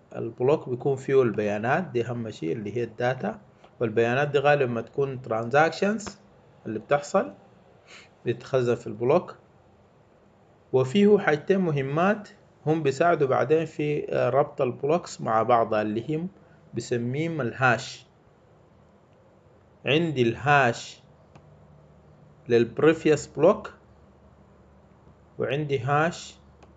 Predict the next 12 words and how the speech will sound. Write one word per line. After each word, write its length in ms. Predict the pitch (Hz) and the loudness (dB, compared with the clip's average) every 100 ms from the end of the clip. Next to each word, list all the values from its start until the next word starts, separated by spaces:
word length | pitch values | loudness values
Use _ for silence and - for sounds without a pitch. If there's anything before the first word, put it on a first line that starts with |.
| - - | -20 -4
للبلوك 500 | 120 113 120 135 143 | -2 0 2 2 4
الحالي 540 | 127 - 123 110 87 95 | 0 0 0 2 0 -4
الآن. 420 | 95 - 95 90 - _ _ _ _ - | -4 -2 -2 -6 -16 _ _ _ _ -4
طيب، 240 | 123 110 | -2 -2
ما 220 | 120 175 175 | 0 0 4
هي 120 | 151 | 2
الهاش؟ 420 | 117 107 90 - | 2 -2 -4 -6
الهاش 640 | 113 117 202 233 208 - - _ _ _ _ _ _ _ _ _ _ _ _ _ - - | -8 -4 -4 -4 -6 -14 -20 _ _ _ _ _ _ _ _ _ _ _ _ _ -16 0
عملية، 640 | 127 131 139 185 170 170 - | 2 2 2 4 4 2 -2
آه، 600 | 147 131 123 117 117 117 | 0 2 2 2 0 -4
تشفير. 720 | - 131 - - 147 113 - - - - _ _ _ _ _ _ _ _ _ _ _ _ _ _ _ _ _ | -4 -6 -8 -2 2 2 0 -18 -20 -20 _ _ _ _ _ _ _ _ _ _ _ _ _ _ _ _ _
بتتولد 920 | 127 127 127 135 160 175 190 202 202 | -10 -8 -2 4 4 6 4 2 -4